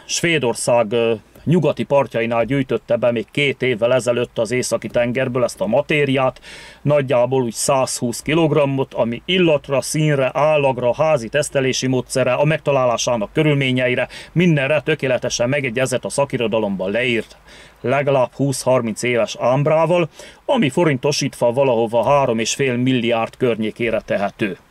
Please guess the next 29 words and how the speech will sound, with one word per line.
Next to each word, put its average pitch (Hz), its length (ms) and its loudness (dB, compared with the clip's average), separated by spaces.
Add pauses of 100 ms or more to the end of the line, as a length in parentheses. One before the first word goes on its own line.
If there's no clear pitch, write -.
(500)
Még 120 160 -4
egyszer 127 240 -2
mondom, 127 360 0
három 123 360 0
és 120 160 -2
fél 127 220 -2
milliárd 120 720 0
forint. 101 520 -6 (1200)
Aztán 190 280 0
elkezdett 107 480 -2
kutakodni, 143 680 -2 (460)
de 117 160 2
folyamatosan 123 600 0
falakba 117 400 0
ütközött 110 360 -6
a 113 40 -4
bevizsgálás 113 720 -2
és 104 180 -6
piac 117 300 -2
tekintetében 107 760 -4
egyaránt. 143 640 0 (380)
Aztán 127 340 -2
végül, 147 380 2
mikor 147 300 0
még 123 160 0
a 127 40 2
helyi 143 240 0
alvilág 123 540 2
is - 260 -8